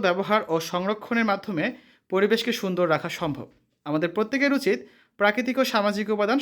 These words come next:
সংরক্ষণ করা। নিচে প্রাকৃতিক উপাদান সংরক্ষণের উপায় দেওয়া হলো। প্রাকৃতিক উপাদান সংরক্ষণের উপায়, প্রাকৃতিক সম্পদের ব্যবহার কমিয়ে এবং রিসাইকেল প্রক্রিয়ার মাধ্যমে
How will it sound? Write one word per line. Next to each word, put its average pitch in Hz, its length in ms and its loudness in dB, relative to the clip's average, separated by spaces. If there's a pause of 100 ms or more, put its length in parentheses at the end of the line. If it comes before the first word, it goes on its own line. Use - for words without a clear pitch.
সংরক্ষণ 175 420 -4 (100)
করা। 127 160 -10 (200)
নিচে 185 260 0 (580)
প্রাকৃতিক 233 380 2
উপাদান 269 380 4
সংরক্ষণের 214 520 -2
উপায় 175 180 0
দেওয়া 147 180 -4
হলো। 170 160 -4 (1000)
প্রাকৃতিক 247 340 2
উপাদান 277 300 4
সংরক্ষণের 226 580 -2
উপায়, 175 260 -4 (1120)
প্রাকৃতিক 233 380 2
সম্পদের 269 440 2
ব্যবহার 226 320 4
কমিয়ে 233 380 2 (120)
এবং 180 200 -4 (120)
রিসাইকেল 240 420 0
প্রক্রিয়ার 214 380 0
মাধ্যমে 185 280 0